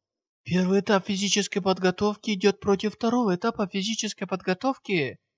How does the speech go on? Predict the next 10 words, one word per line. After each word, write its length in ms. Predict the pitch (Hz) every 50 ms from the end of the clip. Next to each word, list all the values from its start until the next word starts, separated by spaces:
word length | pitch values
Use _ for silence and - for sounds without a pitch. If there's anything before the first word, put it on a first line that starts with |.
| _ _
Этот 300 | - 185 180 - 208 -
ребёнок, 480 | 208 208 190 190 196 190 196 202 196 -
очевидно, 500 | 233 - - 254 240 220 185 180 180 180
проиграет". 680 | - 208 208 233 233 247 226 214 175 147 135 127 120 - _ _ _ _ _ _ _ _ _ _ _ _ _ -
"А, 380 | 180 185 165 165 160 143 127 - _ _ _ _ _ _
кажется, 500 | - - 160 160 151 151 156 151 - 180
что 220 | 170 - - 175 165
ребёнок 480 | 160 170 160 156 156 165 175 175 175
просто 340 | - - 175 160 151 - 180
простолюдин. 920 | 170 190 185 175 - - 220 220 233 240 226 - 220 190 156 139 131 117 -